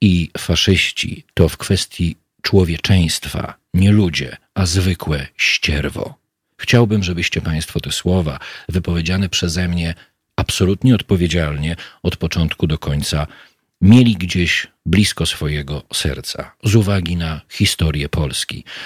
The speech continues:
z uwagi na historię bardzo wielu lo-, rodzin, które w naszym kraju nadal żyją, gdzie te wspomnienia na skutek relacji rodzinnych nadal są bardzo, bardzo, bardzo silne. Nie można mówić o tym, że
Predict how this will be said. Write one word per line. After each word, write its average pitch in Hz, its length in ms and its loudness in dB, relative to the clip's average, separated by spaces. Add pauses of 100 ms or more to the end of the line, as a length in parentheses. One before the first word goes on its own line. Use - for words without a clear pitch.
(120)
z 85 100 -2
uwagi 90 320 0
na 85 100 -2
historię 82 760 0 (100)
bardzo 104 420 2
wielu 101 240 0
lo-, 98 240 0 (100)
rodzin, 98 440 2
które 78 360 -4 (340)
w 82 100 0
naszym 87 300 2
kraju 80 360 -2
nadal 92 340 0
żyją, 87 480 -2 (360)
gdzie 85 420 -2
te 87 180 -2
wspomnienia 87 720 0
na 71 100 -6
skutek 78 400 -6
relacji 85 440 0
rodzinnych 80 540 -2
nadal 85 360 0
są 78 380 -2
bardzo, 87 460 0
bardzo, 76 500 -6 (140)
bardzo 73 580 -4 (100)
silne. 76 560 -2 (440)
Nie 104 240 6
można 95 640 2
mówić 82 360 0
o 90 140 -2
tym, 82 220 0
że 76 220 -4